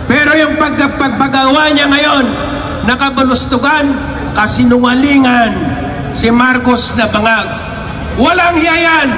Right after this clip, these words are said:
Si Marcos, tinulungan ko yan. From Region one,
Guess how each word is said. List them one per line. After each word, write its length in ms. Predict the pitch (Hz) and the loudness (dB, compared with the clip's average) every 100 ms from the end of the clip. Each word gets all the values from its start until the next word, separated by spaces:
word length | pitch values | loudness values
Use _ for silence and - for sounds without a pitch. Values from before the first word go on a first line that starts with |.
| - - - - - - | -4 -6 -8 -8 -8 -6
Si 160 | - | -4
Marcos, 640 | 269 285 285 311 311 - 262 - - - 233 | 0 0 2 2 2 0 -2 -4 -4 -2 2
tinulungan 640 | 269 294 320 330 339 320 | 2 2 0 2 0 0
ko 80 | 339 | 0
yan. 300 | 359 349 285 226 - - - - - - - | 2 0 -2 -4 -6 -6 -8 -8 -8 -6 -2
From 240 | 302 311 | 0 0
Region 400 | 277 302 302 330 | 0 0 0 0
one, 400 | 320 339 349 311 | 2 2 2 0